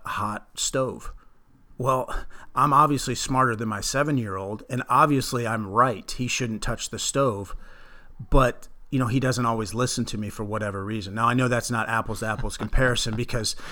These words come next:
Speaker 2: Doesn't
Speaker 1: you know,
Speaker 2: get
Speaker 1: I
Speaker 2: any
Speaker 1: ha-
Speaker 2: better, by the way, as they become teenagers,
Speaker 1: <laughs> No,
Speaker 2: just from
Speaker 1: right.
Speaker 2: personal experience. <laughs>
Speaker 1: Right. But, you know, it's not always about me,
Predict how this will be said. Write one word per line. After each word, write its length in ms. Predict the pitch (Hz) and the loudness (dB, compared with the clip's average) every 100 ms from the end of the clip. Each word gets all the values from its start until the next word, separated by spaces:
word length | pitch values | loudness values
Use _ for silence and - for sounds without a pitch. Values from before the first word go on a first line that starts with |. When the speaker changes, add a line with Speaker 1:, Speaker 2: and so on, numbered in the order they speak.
| - | -4
Speaker 2:
Doesn't 200 | - 180 127 | 4 8 12
Speaker 1:
you 40 | |
know, 60 | 147 | 12
Speaker 2:
get 60 | |
Speaker 1:
I 40 | 143 | 12
Speaker 2:
any 40 | 135 | 10
Speaker 1:
ha- 40 | |
Speaker 2:
better, 200 | 131 131 | 12 12
by 160 | 113 110 | 12 10
the 80 | 104 | 10
way, 240 | 104 104 | 8 8
as 140 | 104 | 6
they 100 | 107 | 2
become 340 | 98 98 110 95 | -2 0 0 0
teenagers, 560 | - 101 92 90 - | 0 0 0 -2 6
Speaker 1:
<laughs> 0 | |
No, 60 | 185 | 8
Speaker 2:
just 240 | - - | 8 4
from 200 | - 107 101 | -2 -2 8
Speaker 1:
right. 160 | - | 10
Speaker 2:
personal 160 | 156 107 | 10 8
experience. 880 | - - 151 101 110 101 104 - - | 0 0 2 2 0 -4 -10 -12 -12
<laughs> 40 | - - - - - | -12 -10 -10 -6 6
Speaker 1:
Right. 360 | 165 175 127 - - - - | 8 8 2 -6 -8 -6 6
But, 140 | 190 175 | 8 10
you 60 | |
know, 160 | 185 175 | 8 6
it's 220 | 151 - | 4 2
not 200 | 180 202 - | 2 0 2
always 380 | 156 165 156 | 4 6 4
about 500 | 143 123 123 120 - - - - - | 4 2 4 2 0 -4 -10 -10 -2
me, 560 | 127 139 143 117 120 | 2 4 4 2 -2